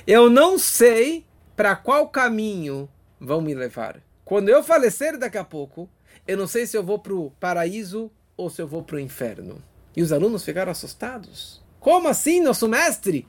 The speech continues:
O senhor, um tzadik, o nosso grande rabino, nosso grande mestre, um exemplo de pessoa.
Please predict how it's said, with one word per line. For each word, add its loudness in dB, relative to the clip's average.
O 0
senhor, 2
um -4
tzadik, 0
o -4
nosso -6
grande -4
rabino, -4
nosso -6
grande -8
mestre, -10
um -8
exemplo -6
de -12
pessoa. -6